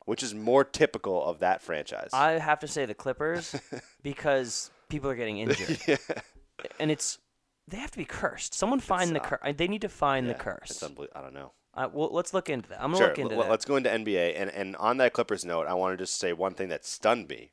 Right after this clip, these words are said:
Speaker 1: uh, today I saw. There are only two teams since two thousand, so in the last seventeen years, there's only two franchises that have not been to the Western Conference Finals. Do you know who they are?
Speaker 2: Western Conference Finals.
Speaker 1: I mean, th-,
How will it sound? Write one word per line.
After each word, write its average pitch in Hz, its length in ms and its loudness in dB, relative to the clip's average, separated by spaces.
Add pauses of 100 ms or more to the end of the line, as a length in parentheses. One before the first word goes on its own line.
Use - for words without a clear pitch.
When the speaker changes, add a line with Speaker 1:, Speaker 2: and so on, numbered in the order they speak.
(140)
Speaker 1:
uh, 71 300 0
today 73 340 -2
I 69 80 -4
saw. 67 380 -4 (840)
There 120 240 10
are 78 60 6
only 156 320 2
two 143 320 0
teams 80 680 -6 (840)
since - 400 -2
two 135 240 -2
thousand, 76 600 6
so 107 240 0
in 107 80 0
the 107 40 0
last 110 300 4
seventeen 120 600 2
years, - 540 -6 (540)
there's 98 180 -2
only 131 260 2
two 139 360 -2
franchises 80 800 2
that 82 120 2
have 85 160 -4
not 85 380 0
been 92 180 -2
to - 80 -8
the 80 120 -6
Western 82 360 -2
Conference 76 400 -8
Finals. - 640 -10 (320)
Do - 100 -10
you 98 80 -2
know 101 80 0
who 113 100 -2
they 92 160 2
are? 50 260 -4 (600)
Speaker 2:
Western 101 340 -12
Conference 95 460 -14
Finals. 78 480 -12
Speaker 1:
I 110 80 0
mean, 110 200 2
th-, 110 180 -2